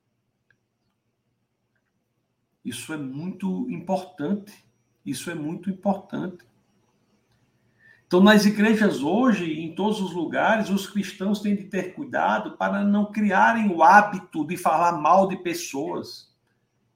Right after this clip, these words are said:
de denegri-las, atacá-las.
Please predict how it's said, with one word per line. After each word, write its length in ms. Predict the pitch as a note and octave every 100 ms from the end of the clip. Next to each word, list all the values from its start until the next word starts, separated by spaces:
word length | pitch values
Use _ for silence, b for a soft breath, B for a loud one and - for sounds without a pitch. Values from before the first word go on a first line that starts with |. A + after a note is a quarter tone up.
| _ _ _ -
de 80 | C3+
denegri-las, 1300 | A#2+ F3+ F#3+ - C#3 E3 G3+ G3+ D#3+ B2 G#2 - -
atacá-las. 1400 | D#3 - E3+ - - E3 G3 G3 D#3 A#2+ A2 - - _